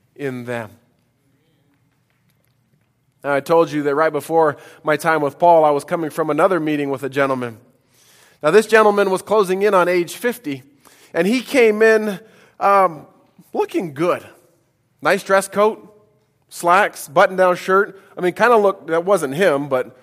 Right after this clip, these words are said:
this guy looks like he has it all together. Well, as I spoke to this guy, he spoke of troubles, many troubles. When he was in college, he had stage three testicular cancer that he ended up beating.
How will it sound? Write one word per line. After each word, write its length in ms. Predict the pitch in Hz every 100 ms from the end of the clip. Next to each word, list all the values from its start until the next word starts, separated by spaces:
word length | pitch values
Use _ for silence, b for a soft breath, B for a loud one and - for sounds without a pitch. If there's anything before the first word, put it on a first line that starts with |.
| b b -
this 140 | 214
guy 140 | 247
looks 260 | 214 202 190
like 160 | 196 180
he 100 | 180
has 200 | 190 170
it 80 |
all 120 | 170 160
together. 440 | 147 165 123 110 _ _ _ _ _ _ _ _ _ _ _ _ _ _ _ _ _
Well, 100 | 143
as 80 | 156
I 80 | 160
spoke 320 | - 180 180
to 100 | 160
this 200 | 151 156
guy, 220 | 165 156
he 120 | 147 151
spoke 340 | - 156 151
of 120 | 143
troubles, 560 | - 175 139 117 - _ _ _ _ _ _ _ _
many 360 | - 202 147 113 _ _ _ _
troubles. 640 | - 151 135 110 - - _ _ _ _ _ _ _ _ _ _ _ _ _
When 120 | 143 160
he 60 |
was 140 | 175 165
in 80 |
college, 480 | 143 180 175 165 143
he 120 | 175
had 180 | 165 156
stage 340 | - 180 170 -
three 220 | 180 170
testicular 640 | 175 160 180 170 170 160
cancer 500 | 180 185 180 151 127 b b -
that 100 | 147
he 140 | 151
ended 200 | 151 143
up 200 | 139 123
beating. 340 | 139 123 107